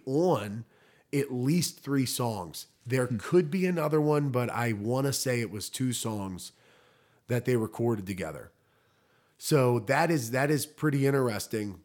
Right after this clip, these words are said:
Speaker 1: But let's talk about what
Speaker 2: Mm-hmm.
Speaker 1: Lane Staley did do. Now that right there, he does all the, the vocals.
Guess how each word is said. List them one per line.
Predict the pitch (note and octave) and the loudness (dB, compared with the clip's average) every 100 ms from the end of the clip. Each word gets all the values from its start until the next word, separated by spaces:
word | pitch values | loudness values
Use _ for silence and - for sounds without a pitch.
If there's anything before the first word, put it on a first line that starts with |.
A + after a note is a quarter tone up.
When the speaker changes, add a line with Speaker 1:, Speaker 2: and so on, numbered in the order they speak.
| _ | _
Speaker 1:
But | E3+ C#3 A#2 - | 0 2 -2 -4
let's | C#3+ C#3+ | -4 -2
talk | D3 C3+ | 0 2
about | B2+ C3 B2 A#2 B2+ | 2 2 0 -2 -4
what | A#2 A#2 G2+ | -2 -2 -2
Speaker 2:
Mm-hmm. | F#2 F2 - | -6 -18 -8
Speaker 1:
Lane | A2+ B2 G#2+ | -2 -2 -2
Staley | - A#2+ G2+ F#2+ | -4 -6 -6 -4
did | B2 A#2+ | -2 -2
do. | G2 E2 - - | -4 -10 -12 -12
Now | F2+ | -10
that | G2 C#3+ D3+ - - | -2 0 0 -2 -4
right | B2 A#2+ A2+ | -2 -2 -2
there, | A#2+ A2+ A2 - | -2 -2 -6 -4
he | D3+ D#3+ | 0 2
does | C3+ C3+ A#2+ | 2 2 2
all | A#2+ | 0
the, | A2+ A2+ | 0 -4
the | B2 | -4
vocals. | A2 G2+ F#2 F#2+ G2 - | -4 -4 -6 -10 -10 -14